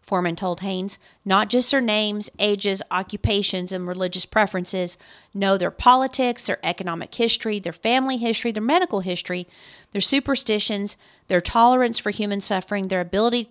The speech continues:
to conceptualize and follow complex scenarios." "A jury is like a computer," Haynes says.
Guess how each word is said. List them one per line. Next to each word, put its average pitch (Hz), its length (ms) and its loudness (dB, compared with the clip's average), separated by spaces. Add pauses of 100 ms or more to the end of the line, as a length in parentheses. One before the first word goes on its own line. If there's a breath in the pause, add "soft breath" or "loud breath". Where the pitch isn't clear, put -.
to 196 140 -2
conceptualize 214 800 0
and 180 120 -6
follow 180 280 0
complex - 560 -4
scenarios." 196 640 2 (600 soft breath)
"A 208 120 0
jury 254 540 0
is 214 160 -4
like 196 300 0
a 190 60 -8
computer," 185 600 -2
Haynes 165 360 -6
says. 165 420 -4